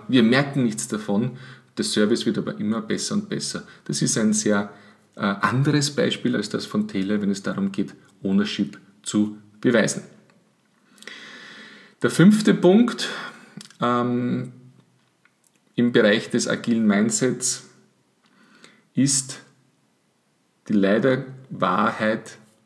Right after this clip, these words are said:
es ist kein Sprint. Einen agilen Mindset zu generieren, ist kein Sprint.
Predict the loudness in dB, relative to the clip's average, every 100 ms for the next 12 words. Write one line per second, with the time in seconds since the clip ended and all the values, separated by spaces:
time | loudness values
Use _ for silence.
0 | _ _ _ _ _ _ _ -6 -2 0
1 | 0 0 0 0 0 -2 -8 -20 _ _
2 | _ _ _ _ _ _ _ _ _ 0
3 | 2 2 0 0 4 2 4 2 2 0
4 | -2 -2 -4 0 2 2 4 4 2 0
5 | -2 -4 -2 0 0 -2 -8 -8 -4 -4
6 | -6 -14